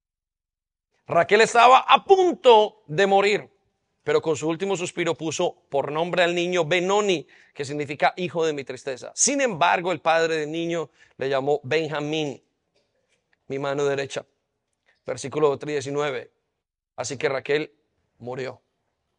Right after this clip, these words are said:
Quiero que lo circule en sus pala-, en sus, en sus versículos. ¿Raquel qué?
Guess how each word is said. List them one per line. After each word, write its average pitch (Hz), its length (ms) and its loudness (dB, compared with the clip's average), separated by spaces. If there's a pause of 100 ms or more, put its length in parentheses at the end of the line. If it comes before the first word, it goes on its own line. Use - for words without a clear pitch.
(120)
Quiero 147 160 -6
que 160 80 -4
lo 147 60 -2
circule 135 320 -10
en - 20 -10
sus 135 160 -12
pala-, 123 220 -4
en 123 100 -10
sus, 127 360 -14 (680)
en 110 80 -16
sus 127 120 -10
versículos. 117 600 -12
¿Raquel 127 280 -8
qué? 220 200 -2